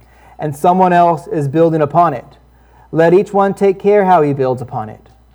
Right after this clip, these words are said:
For no one can lay a foundation other than that which is laid, which is Jesus Christ. Now if anyone builds on the foundation with gold, silver, precious stones, wood, hay, straw,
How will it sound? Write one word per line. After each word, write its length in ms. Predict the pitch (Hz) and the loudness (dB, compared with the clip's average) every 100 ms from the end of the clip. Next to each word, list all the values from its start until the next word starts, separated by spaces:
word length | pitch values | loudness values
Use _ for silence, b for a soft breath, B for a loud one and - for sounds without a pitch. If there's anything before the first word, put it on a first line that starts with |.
| _ | _
For 100 | - | -4
no 260 | 143 147 185 | -2 2 4
one 220 | 196 170 | 4 0
can 140 | 147 147 | -2 -2
lay 120 | 143 | 0
a 80 | 143 | 0
foundation 560 | 156 143 143 147 160 | -2 2 2 0 -2
other 280 | 151 160 175 | 0 0 0
than 140 | 160 | -2
that 260 | 143 147 143 | 0 0 0
which 160 | 143 156 | -2 -4
is 120 | 135 | -2
laid, 460 | 156 165 139 117 | 2 2 2 -2
which 240 | 151 156 165 | -12 -10 -2
is 320 | 151 151 135 | 0 -2 -4
Jesus 400 | 139 139 127 135 | -8 -8 -8 -10
Christ. 560 | - 165 139 120 - _ b b b | -2 0 0 -2 -18 _ b b b
Now 140 | 151 156 | 0 0
if 80 | |
anyone 380 | 160 185 190 180 | 2 2 2 2
builds 260 | 160 190 170 | 2 2 2
on 60 | |
the 80 | 165 | -2
foundation 580 | 147 160 151 156 160 170 | -2 -2 0 0 0 -4
with 180 | 147 135 | -4 0
gold, 440 | 147 143 147 156 | 2 4 4 0
silver, 500 | 143 156 143 139 147 | -4 -2 0 2 0
precious 400 | 147 156 143 147 | 0 -2 -2 -4
stones, 440 | 143 151 147 156 139 | -4 -2 -2 -4 -2
wood, 520 | 151 156 160 165 B B B - | 0 2 2 -2 B B B -6
hay, 280 | 151 143 139 | 0 0 0
straw, 680 | - 170 180 175 143 139 | -2 2 4 4 0 -4